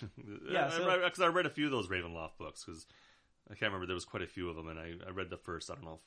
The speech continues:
Speaker 2: four
Speaker 1: Yeah,
Speaker 2: or
Speaker 1: and they
Speaker 2: five
Speaker 1: were,
Speaker 2: of
Speaker 1: they
Speaker 2: it, I
Speaker 1: were
Speaker 2: think.
Speaker 1: mostly all one-offs too,
Speaker 2: Yeah,
Speaker 1: right?
Speaker 2: they were mo-, they were mainly one-offs with, with sort of Strahd as the main guy,
Speaker 1: Yeah.
Speaker 2: bad guy in the back of the story, but not necessarily
Speaker 1: Kinda
Speaker 2: always about him.
Speaker 1: manipulating everything.
Speaker 2: Yeah.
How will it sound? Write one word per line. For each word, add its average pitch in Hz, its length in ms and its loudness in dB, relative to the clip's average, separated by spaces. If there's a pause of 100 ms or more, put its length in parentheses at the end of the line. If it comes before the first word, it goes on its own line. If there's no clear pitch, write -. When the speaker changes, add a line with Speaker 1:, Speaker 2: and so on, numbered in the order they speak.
Speaker 2:
four 87 120 -6
Speaker 1:
Yeah, 101 60 0
Speaker 2:
or - 40 2
Speaker 1:
and 113 80 -2
they - 20 -2
Speaker 2:
five 147 80 -2 (120)
Speaker 1:
were, 175 40 -6
Speaker 2:
of 139 60 -2
Speaker 1:
they 156 60 -2
Speaker 2:
it, - 20 0
I - 20 -2
Speaker 1:
were 151 60 -4
Speaker 2:
think. 127 120 -2
Speaker 1:
mostly 113 300 -2
all 101 180 0
one-offs 90 680 -6
too, - 140 -8
Speaker 2:
Yeah, 90 200 4
Speaker 1:
right? 90 280 -4
Speaker 2:
they 104 80 2
were 101 100 4
mo-, 104 200 0
they 107 160 -2
were 104 60 2
mainly 104 300 2
one-offs 90 680 -2 (300)
with, 90 180 -2 (220)
with 90 180 -6
sort 90 160 -4
of 82 80 -10
Strahd 85 360 -2
as 80 120 -6
the 82 120 -12 (360)
main 85 500 -6
guy, 95 200 2
Speaker 1:
Yeah. - 100 -2
Speaker 2:
bad 95 220 6
guy 95 140 4
in 98 200 -2
the 92 60 -2
back 85 340 -2
of 87 140 -2
the 87 80 -6
story, 95 280 -2
but 90 120 -6
not 90 120 -6
necessarily 90 420 -4
Speaker 1:
Kinda 92 80 -2
Speaker 2:
always 92 120 -2
about 92 100 -4
him. 101 100 0
Speaker 1:
manipulating 92 500 -4
everything. 92 440 -8
Speaker 2:
Yeah. 87 280 2